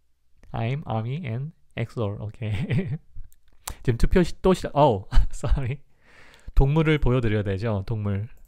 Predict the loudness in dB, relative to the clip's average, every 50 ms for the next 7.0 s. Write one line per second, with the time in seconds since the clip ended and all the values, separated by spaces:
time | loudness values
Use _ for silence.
0 | -20 -20 -20 _ -12 -10 -8 -8 -8 -8 -10 -14 -14 -8 -6 -6 -6 -4 -6 -8
1 | -8 -10 -10 -10 -10 -10 -10 -10 -10 -10 -12 -12 -10 -10 -10 -10 -10 -14 -14 -16
2 | -18 -18 -16 -16 -14 -16 -16 -16 -16 -20 _ -20 -20 -20 -20 -20 _ -20 -20 _
3 | _ _ _ -20 _ -20 -20 -20 _ _ _ _ _ -20 -20 -20 -20 -20 _ _
4 | _ _ _ _ _ _ _ _ _ _ _ _ _ _ _ _ _ _ _ -20
5 | _ _ _ _ _ _ _ _ _ _ _ _ -14 -14 -12 -12 -14 -18 -20 _
6 | -20 _ _ -20 -20 _ _ _ -20 -20 _ _ _ _ _ _ -14 -12 -12 -10